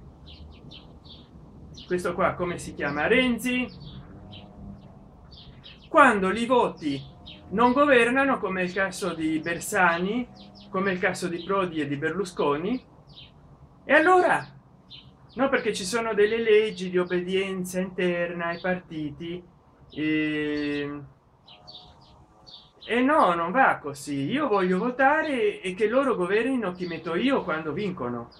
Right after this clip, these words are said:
E quando vincono col voto devono accettare di, di stare al governo. Quindi io voglio votare per il Presidente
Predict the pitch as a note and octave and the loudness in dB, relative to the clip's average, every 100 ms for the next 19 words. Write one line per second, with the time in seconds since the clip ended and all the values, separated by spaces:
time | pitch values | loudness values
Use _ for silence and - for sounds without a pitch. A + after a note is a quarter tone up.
0 | - _ - - - - - D3 D#3 B3 | -20 _ -20 -20 -20 -20 -14 -12 -4 0
1 | C4 A#3+ B3+ A#3 F#3 F3 G#3 A3 A#3+ A#3+ | 2 2 0 0 0 0 0 0 0 0
2 | C4+ G#3 F#3+ A3+ G3+ D#3 D#3 - - D#3+ | 2 2 0 -2 -2 -2 -6 -14 -14 -10
3 | - - F#3+ F3+ A#3 F3 D#3 D3+ C#3 E3 | -8 -4 0 2 0 -4 -6 -8 -8 -4
4 | F3+ F3+ D3 D3 B2 A#2+ B2 A3 G3+ A3 | -2 0 0 -2 -2 -6 -6 -4 0 0
5 | G3 F#3 E3+ E3+ E3+ D3+ D3+ D3 - G3 | 0 -2 -2 -2 -2 -4 -6 -8 -6 -6
6 | C4 C#4 B3+ F#3 - | -2 -2 -2 -4 -10